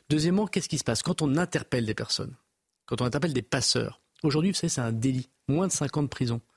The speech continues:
Donc, ils font quelques mois, les passeurs. Et ils gagnent beaucoup d'argent. Quinze mille, vingt mille, trente mille euros en argent liquide. C'est un trafic, qui nourrit d'autres trafics, d'ailleurs. Dans le projet de loi que nous proposons, c'est plus un délit, c'est un crime. Quinze et vingt ans de prison.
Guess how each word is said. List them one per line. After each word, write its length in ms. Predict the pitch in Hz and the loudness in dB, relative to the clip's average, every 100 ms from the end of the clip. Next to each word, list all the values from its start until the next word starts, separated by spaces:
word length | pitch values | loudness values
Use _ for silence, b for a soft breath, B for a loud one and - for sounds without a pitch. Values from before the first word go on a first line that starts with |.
| - | -4
Donc, 160 | 143 | 0
ils 60 | 180 | 0
font 120 | 196 | 0
quelques 220 | 170 139 | -2 0
mois, 220 | 175 151 139 | 0 0 -2
les 60 | |
passeurs. 340 | 127 123 120 - | -2 -2 -2 0
Et 80 | 147 | 0
ils 40 | |
gagnent 180 | 143 165 | 2 0
beaucoup 180 | 165 240 | 0 0
d'argent. 360 | 214 196 196 b b b | 0 0 -2 b b b
Quinze 220 | - 147 | -2 0
mille, 200 | 139 156 | 0 0
vingt 100 | 147 147 | 2 0
mille, 140 | 151 | 0
trente 220 | - 165 | -2 -2
mille 140 | 160 147 | 0 2
euros 260 | 147 165 b b b _ | 2 0 b b b _
en 120 | 127 | -2
argent 220 | 135 127 | 0 0
liquide. 380 | 151 131 131 120 - | -2 0 -4 -4 -4
C'est 220 | - 170 | -2 0
un 40 | |
trafic, 520 | 185 185 - - - _ _ _ - | 0 -2 -2 -8 -12 _ _ _ -2
qui 100 | 147 | 0
nourrit 200 | 143 143 | 2 0
d'autres 160 | 175 | -2
trafics, 300 | - 135 127 | -2 -6 -6
d'ailleurs. 280 | 104 104 - b b b b b b | -6 -8 -12 b b b b b b
Dans 120 | 123 | -2
le 60 | 180 | 0
projet 220 | 170 151 | 0 0
de 60 | 147 | 0
loi 80 | |
que 60 | 135 | -2
nous 60 | 123 | -4
proposons, 460 | 120 135 117 151 180 _ _ | -2 -2 0 -2 -4 _ _
c'est 160 | - | -2
plus 160 | 156 214 | 0 0
un 80 | 151 | 0
délit, 220 | 135 180 | 0 0
c'est 140 | - | 0
un 80 | 131 | -2
crime. 360 | 123 143 123 110 - | 0 0 0 -2 -4
Quinze 240 | 180 196 143 | 0 0 0
et 20 | |
vingt 200 | 131 131 | 0 0
ans 60 | 165 | -4
de 60 | |
prison. 320 | - 135 113 | -2 -2 -2